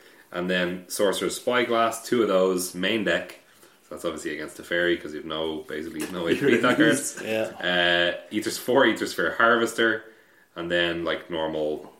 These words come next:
Speaker 1: normal, uh, lands, like Hinterland Harbour, Botanical Sanctum, Ash of Oasis, that kind of stuff.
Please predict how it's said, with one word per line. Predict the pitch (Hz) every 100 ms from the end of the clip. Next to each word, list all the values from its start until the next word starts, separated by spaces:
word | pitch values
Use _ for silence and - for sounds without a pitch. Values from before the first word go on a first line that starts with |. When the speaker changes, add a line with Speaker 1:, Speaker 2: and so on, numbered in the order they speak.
| -
Speaker 1:
normal, | 80 73 73 71 71
uh, | 69 65 62
lands, | 65 69 69 -
like | 71 -
Hinterland | 80 78 73 69
Harbour, | 71 71 69
Botanical | - - 76 -
Sanctum, | 73 71 73 73 - -
Ash | -
of | 78 78
Oasis, | 71 - -
that | -
kind | 85 78
of |
stuff. | 76 -